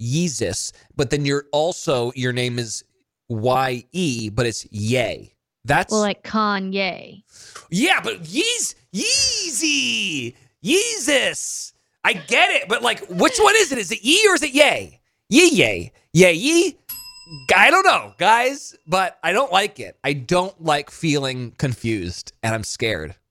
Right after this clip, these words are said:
Speaker 1: I need some peptides.
Speaker 2: Okay.
Speaker 1: All right. Uh, you have not found anything. I've, I have a song.
Speaker 2: I have nothing new.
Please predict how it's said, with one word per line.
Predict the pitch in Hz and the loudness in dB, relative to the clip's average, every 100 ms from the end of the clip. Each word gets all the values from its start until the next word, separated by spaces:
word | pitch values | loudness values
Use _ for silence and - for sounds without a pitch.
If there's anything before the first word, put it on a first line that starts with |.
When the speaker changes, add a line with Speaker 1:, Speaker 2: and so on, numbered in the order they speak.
| _ _ | _ _
Speaker 1:
I | 117 | -6
need | 123 | -6
some | - | -4
peptides. | 190 240 - 62 - - _ _ _ _ _ _ 208 | -4 -2 -4 -8 -10 -20 _ _ _ _ _ _ -18
Speaker 2:
Okay. | 247 277 330 _ _ _ _ | -16 -16 -18 _ _ _ _
Speaker 1:
All | 110 | -8
right. | 82 _ | -8 _
Uh, | 165 170 | -10 -6
you | 143 165 196 | -2 0 0
have | 175 | -2
not | 160 131 | -4 -4
found | 120 110 92 _ | -6 -8 -12 _
anything. | 113 92 92 87 | -14 -12 -12 -8
I've, | 113 110 101 - | -4 -4 -6 -8
I | 101 | -4
have | 110 | -4
a | 101 | -4
song. | - - _ _ _ _ _ - | -12 -18 _ _ _ _ _ -6
Speaker 2:
I | 311 | -4
have | 349 | -4
nothing | 233 220 214 185 | -6 -8 -10 -12
new. | 185 180 | -12 -12